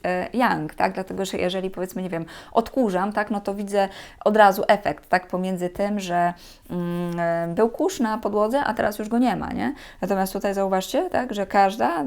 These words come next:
z tych rybek w tym znaczku Tao, tak, czy też w tym znaku Yin Yang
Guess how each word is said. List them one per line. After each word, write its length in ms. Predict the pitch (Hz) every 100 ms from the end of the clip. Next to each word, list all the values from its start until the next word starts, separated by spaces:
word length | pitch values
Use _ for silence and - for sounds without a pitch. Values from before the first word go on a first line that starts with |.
| -
z 80 | -
tych 160 | 180
rybek 380 | 208 208 196 233
w 100 | -
tym 140 | 190 185
znaczku 380 | 190 190 -
Tao, 440 | 175 175 185 226 240
tak, 240 | - 208
czy 120 | -
też 180 | 185 180
w 40 | -
tym 220 | 180 180
znaku 380 | 185 185 185 185
Yin 200 | 196 185
Yang 280 | 208 277